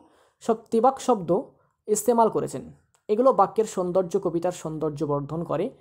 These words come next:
ঠিক তারই একটি সন্ধান আমরা পেলাম এই লাইনে। এই যে জালা, ইয়া জুলু মানে শেষ হয়ে যাওয়া, আর বা কায়াবকি মানে থাকা, অবশিষ্ট থাকা। পরবর্তী সম্পূর্ণ এটা,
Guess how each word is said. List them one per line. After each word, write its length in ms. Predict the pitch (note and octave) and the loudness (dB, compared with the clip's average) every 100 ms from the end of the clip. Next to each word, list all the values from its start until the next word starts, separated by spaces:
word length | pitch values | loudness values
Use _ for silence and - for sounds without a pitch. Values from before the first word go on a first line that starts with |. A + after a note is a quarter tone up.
| _ _ _ _ | _ _ _ _
ঠিক 180 | - | -2
তারই 220 | - G3+ B3 | 4 4 4
একটি 200 | - A#3 | -2 -4
সন্ধান 400 | - F#3+ G#3 G#3+ | -2 -2 0 0
আমরা 200 | F3+ D#3+ | 0 0
পেলাম 460 | D3 D3+ C4+ - _ _ - | 0 0 0 -4 _ _ 0
এই 120 | G3+ | 2
লাইনে। 360 | D3+ C3+ C#3+ - _ _ - | 2 -2 -10 -16 _ _ -2
এই 80 | |
যে 140 | B3 A#3 | 2 0
জালা, 480 | D3 E3+ E3 C#3 - _ | 4 6 6 2 -4 _
ইয়া 120 | E3+ | -2
জুলু 340 | D3+ F#3+ A#3 D#3+ | 0 0 2 0
মানে 180 | D3+ | -2
শেষ 300 | F#3 - B3 | -2 -4 -2
হয়ে 120 | E3 C#3 | -4 -2
যাওয়া, 320 | C3+ C3 - _ _ | 0 0 -4 _ _
আর 160 | D#3 D3 | -2 2
বা 180 | E3+ G#3+ | 4 4
কায়াবকি 440 | F3 D#3+ C#3+ F3 | 4 2 0 -2
মানে 220 | D3+ D3 D3 | -2 -4 -6
থাকা, 300 | D#3+ D#3 C#3+ | -6 0 0
অবশিষ্ট 420 | D3 D3 F#3 D#3 | 0 -6 -8 -6
থাকা। 240 | C#3+ D3 | -6 -6
পরবর্তী 400 | C#3+ D#3 E3 E3 | -4 -4 -4 -8
সম্পূর্ণ 360 | - E3 F3 E3+ | -6 -6 -2 -2
এটা, 200 | F3 | -2